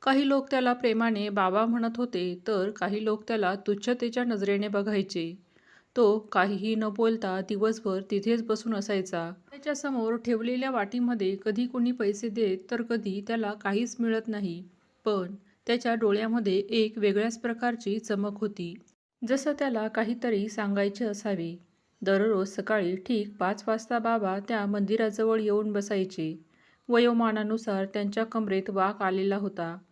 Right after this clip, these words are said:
मंदिरात बसून ते नेहमी कोर्टाच्या दिशेने पाहत असायचे. कधीकधी काही वकील त्यांच्याकडे पाहून हसायचे. असं वाटतं की हे देखील केस लढण्यासाठी आले असावेत.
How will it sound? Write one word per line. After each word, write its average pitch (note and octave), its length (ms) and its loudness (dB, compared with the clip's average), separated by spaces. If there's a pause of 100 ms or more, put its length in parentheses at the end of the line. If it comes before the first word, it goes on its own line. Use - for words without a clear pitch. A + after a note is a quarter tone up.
(360)
मंदिरात B3+ 500 4
बसून A#3 420 0
ते A#3+ 140 2
नेहमी A3+ 440 2
कोर्टाच्या G#3 560 2
दिशेने G#3+ 420 -2
पाहत G3+ 340 -4
असायचे. F3+ 580 -4 (460)
कधीकधी F3 640 0
काही G3 360 0
वकील G3 400 0
त्यांच्याकडे A3+ 540 -2
पाहून A3+ 300 0
हसायचे. G#3 720 -2 (680)
असं C4+ 220 4
वाटतं A#3 540 2
की A#3 120 2
हे A#3+ 200 2
देखील A3+ 440 2 (100)
केस A3 280 6
लढण्यासाठी A3 600 0
आले G#3 240 2
असावेत. G#3 480 -2